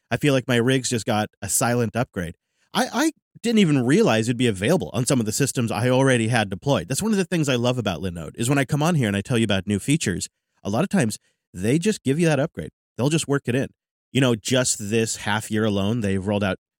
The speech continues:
multiple database as a service platforms, M V M E storage, the new A M D epic C P Us, and of course, their eleven data centers around the world have the best internet connection possible because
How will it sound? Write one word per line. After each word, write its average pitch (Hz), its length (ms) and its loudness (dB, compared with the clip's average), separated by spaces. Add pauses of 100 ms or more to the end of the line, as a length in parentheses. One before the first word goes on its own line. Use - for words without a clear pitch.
(300)
multiple 131 420 2
database 113 480 0
as 101 100 -6
a 90 40 -8
service 90 320 -4
platforms, 92 600 -6
M 143 240 2
V 131 140 2
M 120 100 2
E 113 100 2
storage, 95 560 -2 (300)
the 104 80 -2
new 143 220 4
A 131 180 0
M 127 100 2
D 120 240 0
epic 110 380 -2
C 110 160 -2
P 98 200 -2
Us, 95 100 -2
and 123 80 2
of 113 80 -8
course, 123 260 0 (380)
their 143 140 4
eleven 135 300 2
data 120 200 2
centers 107 320 0
around 107 260 0
the 101 100 0
world 107 320 0
have 104 200 -2
the 92 100 -6
best 113 260 -2
internet 117 300 -4
connection 104 340 -4
possible 135 480 -2
because 113 460 -2